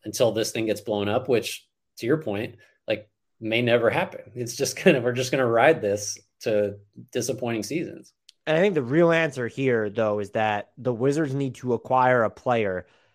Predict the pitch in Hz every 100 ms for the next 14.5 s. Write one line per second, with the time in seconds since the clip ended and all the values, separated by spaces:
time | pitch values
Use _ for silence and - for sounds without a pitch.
0 | _ 127 117 120 135 135 139 127 123 117
1 | 113 113 - 107 - 98 101 120 101 -
2 | _ _ _ _ - 139 - 160 165 147
3 | 123 131 120 170 220 123 - - _ _
4 | _ _ - 131 123 170 220 135 - _
5 | _ _ _ _ _ 117 143 147 - _
6 | - - 143 - - 127 117 120 117 127
7 | 110 117 110 117 110 95 - _ _ _
8 | _ 117 - 135 127 107 101 98 107 -
9 | 98 147 170 139 131 110 113 135 120 101
10 | 127 110 95 - _ _ _ 120 127 -
11 | 113 101 87 110 123 127 123 135 135 117
12 | 98 - _ 123 - - 143 139 - 123
13 | 120 104 _ 120 110 107 107 107 104 92
14 | 90 101 120 95